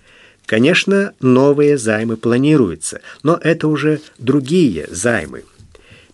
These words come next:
Прежние, во-первых, брались под высокие проценты, во-вторых, в обстановке хаоса и неразберихи, и то откровенно обогащали финансовых олигархов,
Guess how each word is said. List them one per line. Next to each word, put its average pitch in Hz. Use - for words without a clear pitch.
Прежние, 156
во-первых, 110
брались 123
под 110
высокие 151
проценты, 165
во-вторых, 143
в 107
обстановке 120
хаоса 123
и 131
неразберихи, 113
и 220
то 151
откровенно 131
обогащали 127
финансовых 156
олигархов, 170